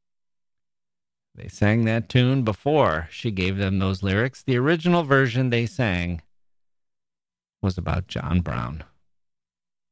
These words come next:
One of those singers was our editor, Thomas Wentworth Higginson, not one to stand by when others were fighting for a cause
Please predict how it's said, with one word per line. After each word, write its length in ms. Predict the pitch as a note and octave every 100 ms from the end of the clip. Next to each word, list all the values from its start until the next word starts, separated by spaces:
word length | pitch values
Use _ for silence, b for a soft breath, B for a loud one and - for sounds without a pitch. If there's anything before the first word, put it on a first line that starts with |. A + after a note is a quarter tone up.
| _ _ _ _ _ _ _ _ _
One 220 | F2+ F#2+
of 100 | E2
those 240 | C#2 D#2 -
singers 560 | D#2+ D#2 F2 G2 -
was 280 | - G2+ E2
our 380 | F2+ F#2 G2 F2+ _
editor, 460 | - C#3+ G2+ - - -
Thomas 460 | F2 F2 F2+ G2
Wentworth 500 | D2+ D#2 C#2+ F2+ G2
Higginson, 640 | - C3 F#2+ D2 E2 D2 D2+
not 300 | F#2 A2+ C#3+
one 260 | C#3 B2 C3+
to 80 | B2
stand 420 | - B2 B2 C3
by 360 | A#2+ A#2 G#2+ A2+
when 180 | A2+
others 360 | F2+ G2+ A2 A2+
were 140 | B2
fighting 400 | A2+ - G#2+ G#2+
for 260 | A2 - A2+
a 60 | A2
cause 720 | - B2+ G#2 F#2 G#2 -